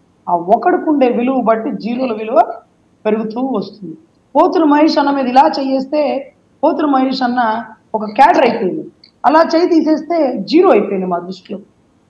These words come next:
ఈరోజు ఇదే విజయవాడ పరిసర ప్రాంతాల్లో నేను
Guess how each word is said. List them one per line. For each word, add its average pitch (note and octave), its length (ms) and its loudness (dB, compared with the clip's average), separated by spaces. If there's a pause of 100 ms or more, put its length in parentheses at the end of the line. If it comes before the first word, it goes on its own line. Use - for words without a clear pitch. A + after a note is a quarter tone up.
(240)
ఈరోజు E4+ 400 0
ఇదే C4+ 260 0
విజయవాడ D4+ 500 2
పరిసర C#4 260 0
ప్రాంతాల్లో C4+ 600 -2
నేను C4+ 400 -2